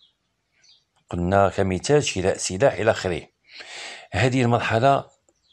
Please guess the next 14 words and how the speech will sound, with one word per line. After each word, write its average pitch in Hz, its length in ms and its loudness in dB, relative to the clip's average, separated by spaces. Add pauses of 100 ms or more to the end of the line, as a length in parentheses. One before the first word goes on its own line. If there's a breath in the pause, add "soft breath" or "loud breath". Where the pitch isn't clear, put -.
(240)
سنرى 196 420 0
فيما 135 260 2
بعد 95 280 2 (560 soft breath)
أنها 101 540 0 (340 loud breath)
غير 107 340 2
معاقب 95 560 2
عليها 87 640 2 (280 loud breath)
في، 95 240 0
في، 92 240 -2
في، 85 560 0
في، 82 580 -2
في - 140 -8
المادة 90 380 0
الجنائية، 87 760 0